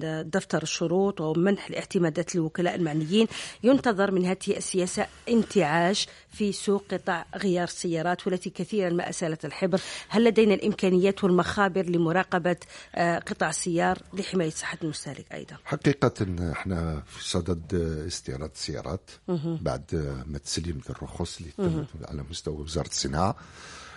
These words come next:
Speaker 2: هذا راح يخلق، آه، طبيعيا يخلق طلب في
Speaker 1: مهم.
Speaker 2: القطاع الغيار، ولازم نعرف ايضا ان السوق السيارات في الجزائر،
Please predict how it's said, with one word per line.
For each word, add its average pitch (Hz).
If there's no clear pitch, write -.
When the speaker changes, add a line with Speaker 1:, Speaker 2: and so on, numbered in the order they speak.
Speaker 2:
هذا 110
راح 107
يخلق، 101
آه، 76
طبيعيا 98
يخلق 82
طلب 113
في 190
Speaker 1:
مهم. 170
Speaker 2:
القطاع 117
الغيار، 104
ولازم 92
نعرف 165
ايضا 95
ان 85
السوق 202
السيارات 110
في -
الجزائر، 90